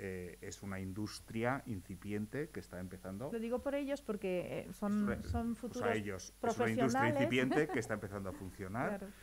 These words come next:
Speaker 1: y que sí que existe esa posibilidad de poder y que se necesitan buenos guionistas, o de, tanto de información como de, de, de, de guión, y desde luego lo que se necesita como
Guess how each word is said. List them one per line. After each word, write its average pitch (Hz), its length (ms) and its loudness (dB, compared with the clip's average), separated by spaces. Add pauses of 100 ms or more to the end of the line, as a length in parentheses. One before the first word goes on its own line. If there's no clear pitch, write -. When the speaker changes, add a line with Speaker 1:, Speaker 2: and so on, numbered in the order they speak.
(300)
Speaker 1:
y - 140 -4
que 127 460 2
sí 131 340 0
que 101 180 0
existe 113 760 -4
esa 104 240 -6
posibilidad 98 840 -4
de 95 160 -10
poder 87 340 -10 (140)
y 98 120 -16
que 90 80 -10
se - 160 -12
necesitan 85 600 -8 (880)
buenos 135 300 0
guionistas, 131 760 -2
o 98 120 -12
de, 85 160 -10
tanto 101 260 -4
de 113 80 2
información 104 720 -4
como 98 240 -6
de, 92 600 -6
de, 92 500 -6
de, 92 200 -10
de 90 240 -8
guión, 104 400 -4 (280)
y 98 80 -8
desde 90 200 -8
luego 107 220 2
lo 104 160 -4
que 101 100 -6
se 98 140 -8
necesita 107 400 -4
como 101 360 -6